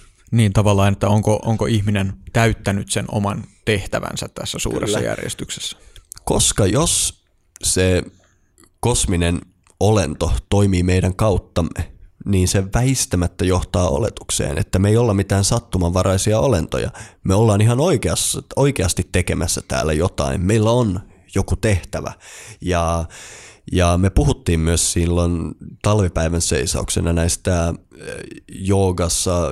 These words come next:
Speaker 2: ja intialaisessa kulttuurissa olevista elämänvaiheista.
Speaker 1: Mm.
Speaker 2: Ajatellaan, että se ensimmäinen elämänvaihe,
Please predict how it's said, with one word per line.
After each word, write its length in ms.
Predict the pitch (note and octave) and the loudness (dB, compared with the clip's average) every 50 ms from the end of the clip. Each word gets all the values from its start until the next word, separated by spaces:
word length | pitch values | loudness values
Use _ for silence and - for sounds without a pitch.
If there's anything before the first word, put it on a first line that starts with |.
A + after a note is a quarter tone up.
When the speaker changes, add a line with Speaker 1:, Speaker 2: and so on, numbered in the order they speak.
| - | -4
Speaker 2:
ja 240 | - D2+ E2 F2 E2 | -4 -2 0 0 2
intialaisessa 560 | F2 G2 G2 F#2+ - F2 E2 E2+ F2 - - - | 2 0 0 0 -2 -4 -2 -2 -2 -4 -4 -4
kulttuurissa 580 | - E2+ - - - - E2 D#2+ E2+ E2 - D2+ | -4 -6 -6 -6 -6 -6 -6 -4 -2 -2 -2 0
olevista 380 | F2 F#2 F2 F2+ F#2 - - | 0 0 0 -2 -4 -6 -4
elämänvaiheista. 1120 | - - A2 A2 G2 F2 F2 F2 F2 F2 F#2 F#2+ F#2+ D#2+ D#2 D#2+ D#2+ D#2+ F2 - - - - - | -2 0 0 2 2 2 0 -2 -2 0 0 0 2 0 0 -2 -4 -4 -4 -4 -6 -6 -8 -10
Speaker 1:
Mm. 80 | - - _ _ _ | -10 -14 _ _ _
Speaker 2:
Ajatellaan, 460 | - G2+ G#2+ G2+ G2 G2 F#2 F#2 F2+ F#2+ | 0 2 2 2 2 0 0 0 0 -2
että 100 | F#2+ - | -2 -2
se 160 | - D#2+ A2 | -2 0 0
ensimmäinen 520 | A#2 G#2+ F#2+ F#2+ F2+ F2+ F2+ F2+ F#2 F#2 | 0 0 0 0 0 0 0 0 0 0
elämänvaihe, 720 | F#2 G#2 G#2+ G2+ F2+ F2 F2 E2+ E2+ F2 E2+ F2 F#2 F#2 | 0 2 2 2 2 2 0 0 0 2 2 4 2 2